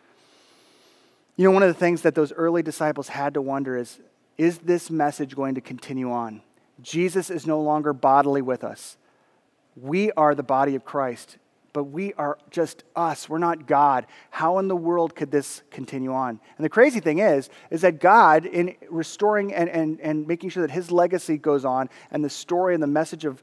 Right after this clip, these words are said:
of what he's done, of his love, go on, he didn't write a play to do that. He didn't even write a book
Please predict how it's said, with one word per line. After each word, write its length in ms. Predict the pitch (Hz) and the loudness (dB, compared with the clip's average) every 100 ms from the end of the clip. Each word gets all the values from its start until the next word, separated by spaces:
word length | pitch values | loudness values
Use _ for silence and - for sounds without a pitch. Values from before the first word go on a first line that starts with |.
| - - | -20 -2
of 220 | 156 139 | 0 2
what 160 | 160 151 | 2 0
he's 220 | 165 135 | -2 -2
done, 240 | 139 165 | 2 2
of 140 | 143 123 | 2 -2
his 180 | 131 131 | -8 0
love, 360 | 160 170 127 - _ _ _ | 4 4 4 -4 _ _ _
go 160 | 156 143 | -2 0
on, 300 | 135 139 135 _ | 0 -2 -6 _
he 100 | - | -10
didn't 300 | 143 185 196 | 2 2 4
write 240 | 160 165 185 | 2 4 2
a 60 | |
play 240 | - 160 156 | 0 2 2
to 80 | 135 | 2
do 180 | 160 | 0
that. 240 | 156 123 - _ _ _ _ _ _ _ - | 2 0 -2 _ _ _ _ _ _ _ -10
He 60 | 156 | -2
didn't 140 | 208 | 0
even 160 | 226 175 | 2 4
write 120 | 165 | 2
a 40 | |
book 480 | 123 143 190 196 | 2 4 4 4